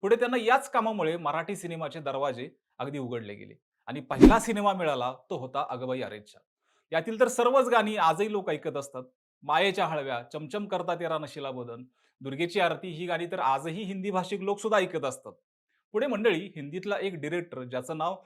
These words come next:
राम गोपाल वर्मा याने अजय अतुलचा विश्वविनायक अल्बम ऐकला होता. तेव्हा रामू वर्माने अजय अतुलला त्यांची फिल्म एक ऑफर केली आणि तिचं नाव होतं गायब.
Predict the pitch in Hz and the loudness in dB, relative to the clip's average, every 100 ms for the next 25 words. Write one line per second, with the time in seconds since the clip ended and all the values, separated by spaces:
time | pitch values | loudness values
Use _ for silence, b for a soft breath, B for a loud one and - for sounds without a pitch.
0 | b b 120 135 180 160 127 147 143 113 | b b -2 2 2 0 -6 -6 -4 -6
1 | 110 107 _ _ - 151 190 120 127 202 | -8 -12 _ _ -8 -6 -4 -6 -4 -2
2 | 202 208 170 151 156 131 180 170 156 170 | -2 -6 -4 -4 -4 -8 -8 -8 -6 -6
3 | 139 139 156 127 127 123 110 113 - _ | -6 -6 -4 -4 -2 -6 -6 -14 -20 _
4 | _ b b - 233 233 214 220 262 247 | _ b b 10 10 10 8 8 8 4
5 | 226 214 170 175 151 151 214 202 202 151 | 6 2 0 -2 -2 0 0 0 -2 -2
6 | 127 151 - b - 170 165 233 240 233 | -2 -4 -10 b -8 -6 -6 -4 -2 -2
7 | 214 214 220 208 202 202 156 131 131 165 | 0 0 4 2 2 -2 -2 -6 -8 -10
8 | 175 175 180 151 180 202 156 131 202 _ | -10 -8 -6 2 4 4 0 -6 -12 _
9 | 131 131 143 | -2 0 0